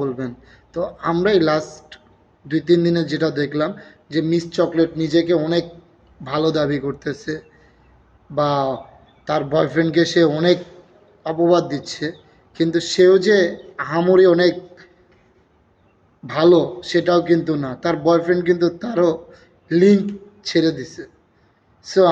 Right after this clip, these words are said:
আমাদের সমাজটাকে নষ্ট করতেছে, এতে আমাদের অনেক সমাজের অনেক মানুষ নষ্ট হচ্ছে।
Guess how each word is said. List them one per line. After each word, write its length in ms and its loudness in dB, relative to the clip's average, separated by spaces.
আমাদের 280 0
সমাজটাকে 520 -2
নষ্ট 180 -8
করতেছে, 440 -10
এতে 220 -2
আমাদের 240 2
অনেক 140 -2
সমাজের 420 -2
অনেক 160 0
মানুষ 180 -6
নষ্ট 180 -12
হচ্ছে। 260 -16